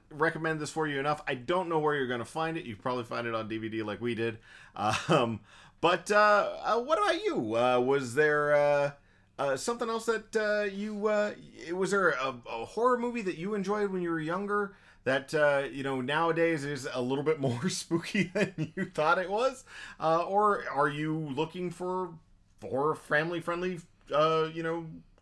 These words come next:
titles and you know a couple? Let us know. Reach out to us at E S A T three A M at gmail dot com. E S A T three A M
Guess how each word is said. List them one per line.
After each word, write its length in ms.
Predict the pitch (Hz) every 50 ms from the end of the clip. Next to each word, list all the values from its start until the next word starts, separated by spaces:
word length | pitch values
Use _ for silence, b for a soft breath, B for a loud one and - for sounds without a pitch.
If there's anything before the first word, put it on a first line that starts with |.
| _ _ _ _ _ _ _
titles 540 | - - 147 160 185 214 226 240 247 208 156
and 120 | 135 131 127
you 180 | 127 139 147 123 - _
know 260 | 104 107 110 127 151
a 40 | 170
couple? 400 | 165 - 208 214 - 226 208 B B B B B -
Let 180 | - 120 -
us 140 | - 226 -
know. 180 | 135 127 127 147
Reach 240 | 151 135 143 143 139
out 200 | 135 139 135 -
to 100 | 117 123
us 140 | 147 147
at 180 | 143 139 143 - -
E 100 | 120 151
S 100 | 185 185
A 120 | 190 175 165
T 160 | - 127 135
three 320 | 135 - 135 151 160 123
A 40 | 113
M 140 | 113 123 -
at 200 | - 110 143 156
gmail 260 | 113 113 127 131 117
dot 200 | 107 110 107 95 -
com. 240 | 101 101 117 151 B B B B B B -
E 100 | - 131
S 100 | 120 -
A 100 | 131 113
T 180 | 98 - 120 110
three 340 | 101 - 113 110 110 107 104
A 60 | 104
M 160 | 104 104 104